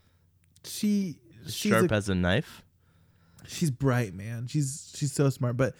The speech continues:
Speaker 2: We're changing
Speaker 1: um,
Speaker 2: metaphors. I can't follow, Grant.
Speaker 1: <laughs>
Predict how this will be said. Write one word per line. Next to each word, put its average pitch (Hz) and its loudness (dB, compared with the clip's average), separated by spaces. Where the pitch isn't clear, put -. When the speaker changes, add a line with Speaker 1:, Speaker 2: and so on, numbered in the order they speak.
Speaker 2:
We're 113 4
changing 139 8
Speaker 1:
um, 135 4
Speaker 2:
metaphors. 120 0
I - 8
can't 175 6
follow, 175 8
Grant. 170 8
Speaker 1:
<laughs> 196 4